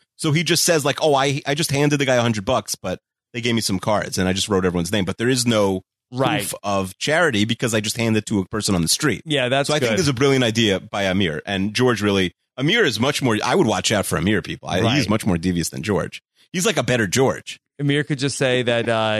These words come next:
Speaker 2: he went to, like, some, like, Cowboys game and saw that big, like, red kettle at the sideline and just put all the money
Speaker 1: Yeah.
Speaker 2: in there.
Speaker 1: It's brilliant. It's a
Speaker 2: Made it
Speaker 1: real,
Speaker 2: rain.
Speaker 1: it's a perfect, ch-, like, any charity, it's a better idea, like, or an already existent charity. But the fact that you have one with,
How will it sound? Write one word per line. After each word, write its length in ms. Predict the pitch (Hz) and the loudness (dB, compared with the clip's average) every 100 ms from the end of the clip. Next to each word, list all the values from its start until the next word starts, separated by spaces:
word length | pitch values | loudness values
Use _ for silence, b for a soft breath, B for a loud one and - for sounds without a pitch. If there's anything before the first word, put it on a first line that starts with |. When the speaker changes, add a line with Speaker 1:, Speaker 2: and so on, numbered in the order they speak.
| 110 | -2
Speaker 2:
he 180 | - | -2
went 280 | 120 123 120 | 0 0 -2
to, 160 | - 120 | -2 0
like, 200 | 110 107 | 0 -2
some, 240 | 127 117 | -2 -2
like, 220 | 113 107 | -2 -2
Cowboys 500 | - 117 113 120 101 | -4 -4 0 0 -2
game 320 | - 107 101 101 | -4 -4 -4 -4
and 160 | 101 | -4
saw 280 | 98 113 107 | -2 -2 -2
that 240 | 107 104 - | -2 -4 -2
big, 280 | 123 113 104 101 | -2 -2 -6 -6
like, 220 | 110 98 | -6 -4
red 320 | 107 117 104 | -2 -2 -4
kettle 460 | - 123 117 107 104 | -6 -4 -2 -2 -2
at 80 | 101 - | -4 -6
the 280 | 110 107 101 | -4 -4 -2
sideline 640 | 131 120 127 104 95 95 | -2 0 0 -2 -2 -4
and 100 | 101 | -6
just 160 | 104 - | -6 -4
put 140 | 120 | -2
all 100 | 110 | 0
the 60 | 107 | 0
money 220 | 110 120 | -2 0
Speaker 1:
Yeah. 80 | 120 | -2
Speaker 2:
in 40 | |
there. 200 | 90 90 - _ _ | -4 -8 -14 _ _
Speaker 1:
It's 120 | 214 233 | -10 -2
brilliant. 380 | 311 226 87 | 2 2 0
It's 160 | - 131 | -4 -2
a 40 | |
Speaker 2:
Made 40 | 123 | 2
it 20 | |
Speaker 1:
real, 120 | - | 2
Speaker 2:
rain. 100 | - | 2
Speaker 1:
it's 140 | 120 104 | 0 -2
a 40 | |
perfect, 300 | - 165 160 | -2 -2 0
ch-, 100 | - | 0
like, 280 | 165 135 - _ _ _ _ - | 0 -2 -4 _ _ _ _ -6
any 220 | 247 277 | 0 0
charity, 580 | 269 208 185 165 156 147 - | 2 4 4 4 4 4 0
it's 220 | 151 - | -2 0
a 60 | |
better 280 | 135 143 127 | 0 2 4
idea, 300 | 110 110 131 | 2 2 2
like, 180 | 123 95 - - | 2 -2 -8 -6
or 220 | 120 120 131 | -2 0 2
an 100 | 117 | 0
already 360 | 123 120 113 | 2 2 2
existent 400 | 107 95 104 104 90 | 2 0 -2 0 0
charity. 440 | 101 107 135 160 _ _ _ _ 110 | 2 2 0 -4 _ _ _ _ _
But 180 | 123 - 135 | -6 -6 -6
the 140 | 117 | -6
fact 320 | - 160 170 | -2 -2 -2
that 120 | 135 - | -6 -8
you 140 | 135 120 | -2 0
have 220 | 123 110 | 0 0
one 180 | 110 104 | 0 2
with, 220 | 101 90 | 0 -4